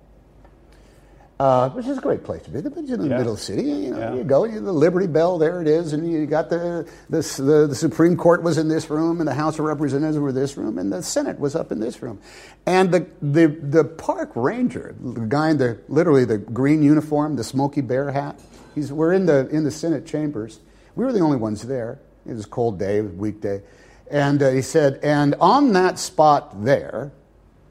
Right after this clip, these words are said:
Speaker 1: literally the physical spot, "John Adams was sworn in as the second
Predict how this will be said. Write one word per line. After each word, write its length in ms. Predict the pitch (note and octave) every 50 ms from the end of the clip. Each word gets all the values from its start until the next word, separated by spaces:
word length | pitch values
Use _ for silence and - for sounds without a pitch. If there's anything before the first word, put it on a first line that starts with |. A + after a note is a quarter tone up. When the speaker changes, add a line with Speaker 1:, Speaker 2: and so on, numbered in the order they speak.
| _ - -
Speaker 1:
literally 300 | - A2+ C3+ B2 G2+ G2
the 140 | G2 A2+ A2+
physical 460 | - - C#3 C#3 B2+ - G#2+ A#2 G#2+
spot, 460 | - - - - D#2+ D#2 D#2+ - - - - - _ _ _ _ - - - _ - _ _ _ _ _ _ _ _ - G#2
"John 380 | G2+ G#2 F3 G3 A#3+ C#4 C4+
Adams 720 | G#3+ D#3 B2+ A2 G2 G2 G#2 D3+ F#3+ - - - - - _ _
was 260 | B2+ A#2+ B2+ B2+ B2
sworn 460 | - - C#3 D3+ F3 F#3+ G#3 G#3 F3
in 200 | D3 C#3 C#3 D3
as 260 | D3 A#2+ A2+ A2+ F#2+ -
the 120 | G#2 F2+
second 640 | F#2 - - - F3+ G3 F#3 - F#3+ G3+ G3+ -